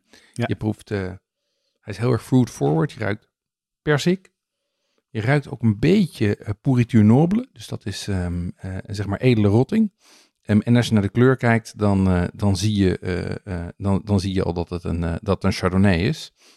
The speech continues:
Speaker 2: En
Speaker 1: Ah,
Speaker 2: dat,
Speaker 1: ja.
Speaker 2: dat
Speaker 1: Wat
Speaker 2: herken
Speaker 1: grappig.
Speaker 2: je aan die, eh, dat herken je aan die beetje groenige waas die er overheen hangt.
Speaker 1: Maar ook een beetje dat vettige daarvan, of niet?
Speaker 2: Ja, nou, dat vette, dat is natuurlijk, dat komt meestal van het hout. En dat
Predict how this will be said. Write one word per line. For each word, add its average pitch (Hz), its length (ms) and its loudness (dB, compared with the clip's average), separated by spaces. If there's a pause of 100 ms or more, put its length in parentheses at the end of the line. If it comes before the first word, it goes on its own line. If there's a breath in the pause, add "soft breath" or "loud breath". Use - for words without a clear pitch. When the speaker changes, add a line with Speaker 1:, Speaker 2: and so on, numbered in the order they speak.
(180 soft breath)
Speaker 2:
En 92 160 -6
Speaker 1:
Ah, 85 80 0
Speaker 2:
dat, - 120 0
Speaker 1:
ja. 170 100 0
Speaker 2:
dat 76 80 -8
Speaker 1:
Wat 101 100 -2
Speaker 2:
herken 104 220 -2
Speaker 1:
grappig. 107 200 2
Speaker 2:
je 104 100 2
aan 95 140 0
die, 87 280 0
eh, 85 80 -2
dat - 160 -6
herken 110 240 -2
je 104 60 4
aan 101 60 2
die 98 100 2
beetje 95 220 -2
groenige 117 580 0
waas 92 360 0
die 90 120 -8
er 85 180 -8
overheen 85 360 -6
hangt. 85 160 -4
Speaker 1:
Maar 123 100 0
ook 135 60 -4
een 131 60 -2
beetje 123 180 0
dat 117 140 -6
vettige 85 420 -2
daarvan, 76 380 -6
of 95 120 -10
niet? - 240 -8
Speaker 2:
Ja, 90 260 -4
nou, 92 220 -6
dat 101 180 -2
vette, 147 300 0
dat 104 140 -2
is - 60 -12
natuurlijk, 107 300 -8
dat 113 140 -2
komt 117 180 4
meestal 120 320 4
van 107 140 -2
het 90 80 -6
hout. 120 300 0
En 107 120 -4
dat 101 200 -2